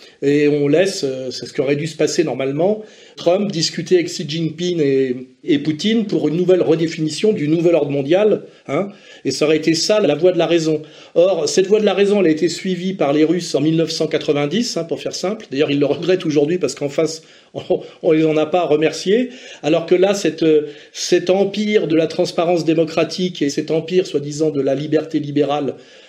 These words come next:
vanté, euh, depuis Tocqueville, montre bien que, on le voit en ce moment avec l'affaire ukrainienne, que pour se maintenir, malgré ses contradictions exacerbées et sa gestion catastrophique,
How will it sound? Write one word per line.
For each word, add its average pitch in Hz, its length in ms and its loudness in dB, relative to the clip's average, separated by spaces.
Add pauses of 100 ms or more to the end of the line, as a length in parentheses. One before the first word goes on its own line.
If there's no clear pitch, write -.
(140)
vanté, 170 640 2
euh, 147 140 4
depuis 143 320 -4
Tocqueville, 170 540 -2 (280)
montre 185 400 0
bien 202 340 0
que, 165 500 2 (240)
on 147 80 0
le 160 80 4
voit 170 180 2
en 165 60 2
ce - 160 -2
moment 165 180 2
avec 147 180 2
l'affaire 143 240 -4
ukrainienne, 160 480 0
que 185 120 0
pour 196 260 0
se - 140 2
maintenir, 196 640 0 (400)
malgré 180 760 2
ses - 180 -4
contradictions 160 680 -2
exacerbées 160 800 0 (260)
et 147 120 0
sa 143 180 -2
gestion 151 560 0
catastrophique, 147 840 -4